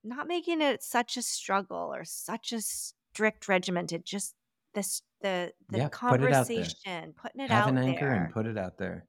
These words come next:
Speaker 2: Yep.
Speaker 1: Just getting the
Speaker 2: All
Speaker 1: thoughts
Speaker 2: right.
Speaker 1: going. So that's my, that's my analogy.
Speaker 2: I was hoping Chef Julie would love the analogy.
Speaker 1: Mm-hmm.
Speaker 2: Excellent.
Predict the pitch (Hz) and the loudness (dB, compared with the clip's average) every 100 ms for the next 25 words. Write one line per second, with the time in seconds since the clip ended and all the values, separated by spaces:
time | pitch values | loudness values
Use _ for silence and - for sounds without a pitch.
0 | _ 113 208 - - _ _ 226 - 233 | _ -6 -6 -10 -18 _ _ -2 -2 -4
1 | 220 208 180 196 226 175 170 185 175 _ | 0 2 4 2 0 -2 -4 -12 -16 _
2 | _ - 196 190 190 - 180 180 175 _ | _ -2 0 2 0 -2 -4 -4 -8 _
3 | 254 277 240 226 208 180 175 165 180 180 | 6 6 6 6 6 2 0 -4 -8 -10
4 | _ _ _ _ _ _ _ _ - 127 | _ _ _ _ _ _ _ _ -10 0
5 | 165 147 - 185 208 143 - 139 120 - | 4 4 8 8 8 6 6 4 4 2
6 | 131 123 117 113 101 104 98 101 95 95 | 4 6 8 6 4 0 0 -2 -2 -2
7 | 95 95 104 95 - _ _ - 196 185 | -4 -6 -6 -8 -12 _ _ -6 -2 2
8 | 175 175 - - - 101 82 | 2 2 0 0 -2 -2 -2